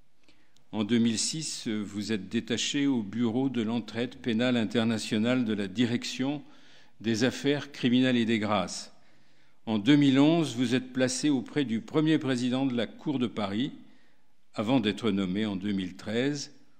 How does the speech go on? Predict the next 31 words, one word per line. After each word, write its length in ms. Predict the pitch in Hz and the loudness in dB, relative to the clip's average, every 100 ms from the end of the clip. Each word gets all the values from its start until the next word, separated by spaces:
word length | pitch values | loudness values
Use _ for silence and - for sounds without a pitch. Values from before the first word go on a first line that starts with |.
| - - | -20 -20
au 100 | 110 | -18
tribunal 640 | - - 170 151 135 156 139 | -6 -2 0 2 2 2 2
de 80 | |
Paris, 460 | 131 127 120 131 151 | 0 0 0 -2 -2
où 200 | 127 127 | -2 -2
vous 300 | 110 101 110 | -4 -6 -10
présidez 640 | - - 110 107 95 113 | -8 -4 -2 -2 -2 -2
depuis 400 | 110 107 - 123 | -2 -4 -6 -12
plus 400 | 110 - 117 131 | -14 -10 -4 -2
de 140 | 113 107 | -2 -4
deux 360 | 87 120 104 | 0 2 2
ans 260 | 101 107 - - - - - - - | -2 -4 -8 -18 -20 -20 -20 -20 -12
une 220 | 123 110 | -6 -6
chambre 460 | 101 - 131 123 101 | -4 -2 0 0 -4
commerciale. 760 | 98 143 127 - - 98 - - - - - - - - - - - - | -2 0 0 -2 -8 -10 -12 -18 -20 -20 -20 -20 -20 -20 -20 -20 -18 -6
Vous 100 | 107 | -4
êtes 140 | 95 | 0
donc 200 | 131 123 | 0 2
affecté 600 | 117 - 104 - - 135 | 0 0 -6 -4 -2 0
à 40 | 107 | 0
la 120 | 98 | -4
chambre 400 | - 123 113 - - | -4 -4 -4 -6 -2
commerciale 640 | 131 117 - - 113 120 | 0 0 -2 -4 -2 -2
de 80 | 104 | -4
notre 260 | 95 104 | -8 -10
Cour, 560 | 92 - 117 110 131 135 - - - - - - | -16 -12 -8 -4 -4 -4 -12 -20 -20 -20 -20 -8
qui 200 | - 123 | -2 0
bénéficiera 800 | 117 135 127 113 - 117 110 113 | 4 4 4 -2 -4 -2 0 0
ainsi 440 | 104 98 - 127 | -2 -4 -6 -6
des 200 | 104 101 | -6 -6
compétences 880 | 92 107 98 95 110 104 113 - - | -6 -8 -8 -10 -10 -8 -8 -10 -12